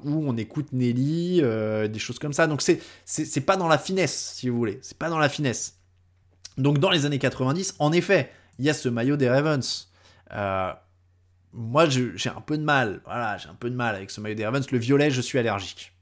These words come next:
Le violet, je suis allergique. Euh, Panthers,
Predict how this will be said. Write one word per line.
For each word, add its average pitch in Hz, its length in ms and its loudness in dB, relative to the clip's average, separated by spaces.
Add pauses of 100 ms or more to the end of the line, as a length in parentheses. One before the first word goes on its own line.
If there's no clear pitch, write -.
(380)
Le - 80 -20
violet, 113 200 -6
je 113 80 -6
suis - 160 -6
allergique. 117 580 -2 (420)
Euh, 110 360 4
Panthers, 196 580 4